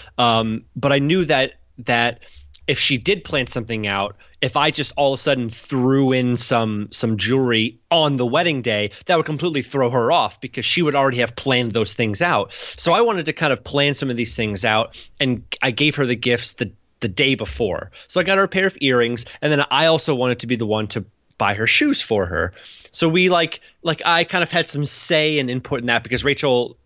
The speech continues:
uh, she doesn't wear them anymore because, uh, mom and pregnancy and that kind of stuff right now. But Rachel used to wear heels, like, nonstop all the time. She just loves heels.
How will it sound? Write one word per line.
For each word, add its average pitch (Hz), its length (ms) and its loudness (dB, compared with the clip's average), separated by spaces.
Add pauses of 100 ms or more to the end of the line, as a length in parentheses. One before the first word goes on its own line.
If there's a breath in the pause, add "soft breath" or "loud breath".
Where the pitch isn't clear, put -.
uh, 117 160 0
she - 140 0
doesn't 165 200 2
wear 180 120 4
them 160 120 0
anymore 120 320 2
because, 98 440 -4 (380)
uh, 92 360 0 (500)
mom 104 380 2
and 98 300 0
pregnancy 101 500 0
and 98 80 0
that 104 140 0
kind 110 100 -2
of 95 60 -4
stuff 98 180 -2
right 98 200 0
now. 104 300 0 (280 loud breath)
But 131 180 0 (420 loud breath)
Rachel 170 240 -2
used 202 200 0
to 127 80 0
wear 117 100 2
heels, 127 480 2
like, 95 200 -6
nonstop 101 760 0 (160)
all 139 180 2
the 139 80 -6
time. 104 280 -6
She 180 140 0
just 170 180 -2
loves 151 240 2
heels. 123 400 0